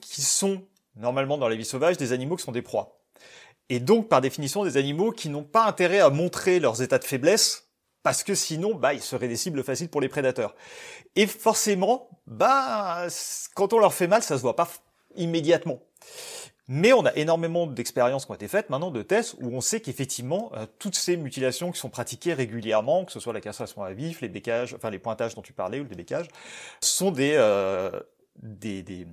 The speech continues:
des opérations qui sont éminemment, euh, très clairement douloureuses.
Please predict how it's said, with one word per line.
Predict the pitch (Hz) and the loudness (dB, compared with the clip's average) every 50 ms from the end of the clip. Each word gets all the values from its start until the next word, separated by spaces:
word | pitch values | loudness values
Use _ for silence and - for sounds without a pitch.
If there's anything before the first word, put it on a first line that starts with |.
| 85 - - 92 - | -18 -20 -20 -20 -18
des | 98 107 107 113 107 | -16 -14 -12 -10 -10
opérations | 107 - 107 104 104 98 - 180 185 | -4 -2 0 0 0 0 -2 -6 -8
qui | - - 113 | -8 -10 -10
sont | - - 160 170 156 - | -6 -4 -4 -4 -4 -4
éminemment, | - 127 120 120 113 113 110 104 101 117 147 156 156 - - | -6 -6 -6 -6 -8 -8 -10 -8 -6 -6 -6 -6 -6 -12 -20
euh, | - - | -20 -20
très | _ - - 127 | _ -10 -8 -8
clairement | - - 107 110 98 117 143 | -8 -6 -6 -6 -4 -6 -8
douloureuses. | 147 123 117 117 120 113 160 208 196 131 - | -8 -6 -4 -4 0 2 4 2 2 0 -4